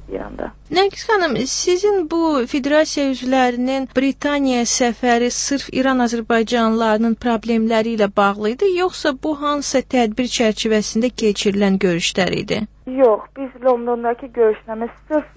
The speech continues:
Speaker 1: Güney azərbaycanlılarla bağlı idi. Böyük Britaniyada əlbəttə. Biz bu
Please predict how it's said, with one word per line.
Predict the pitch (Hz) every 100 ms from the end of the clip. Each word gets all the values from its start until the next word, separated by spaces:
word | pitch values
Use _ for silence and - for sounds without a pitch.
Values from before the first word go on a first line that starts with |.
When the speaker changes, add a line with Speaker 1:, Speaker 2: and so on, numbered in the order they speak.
| -
Speaker 1:
Güney | 226 226
azərbaycanlılarla | 208 190 185 185 185 180 180 180 175 175 175
bağlı | 180 175
idi. | 180 180 175
Böyük | 226 226 240 -
Britaniyada | 202 - 202 185 175 -
əlbəttə. | 180 175 - - - - 247 - -
Biz | 214 214 -
bu | 214